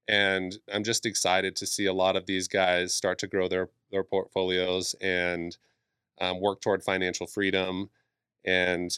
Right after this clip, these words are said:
you know, now we're scaling into some other markets. So we just started in four new markets, and we're already locking up deals there and, and crushing in those markets. So just super excited to,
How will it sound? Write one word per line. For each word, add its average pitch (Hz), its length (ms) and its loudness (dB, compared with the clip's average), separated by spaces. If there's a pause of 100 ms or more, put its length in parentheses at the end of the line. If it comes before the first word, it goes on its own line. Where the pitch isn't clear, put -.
you 101 100 -2
know, 95 100 2
now 95 200 2
we're 92 140 -4
scaling 98 380 -2
into 92 220 -2
some 101 160 0
other 92 180 0
markets. 90 720 -2
So 90 340 0
we 95 140 -4
just 92 260 -2
started 95 380 0
in 90 140 -2
four 98 260 0
new 98 160 0
markets, 95 500 0
and 95 100 -2
we're 87 160 2
already 92 640 0 (300)
locking 90 320 0
up 90 120 -4
deals 90 280 0
there 104 240 2
and, 92 160 -2
and 87 140 -6
crushing 90 340 -2
in 98 80 -2
those 98 160 -2
markets. 101 440 -2
So 90 320 0 (560)
just 120 160 0
super 135 240 2
excited 110 520 4
to, 101 600 0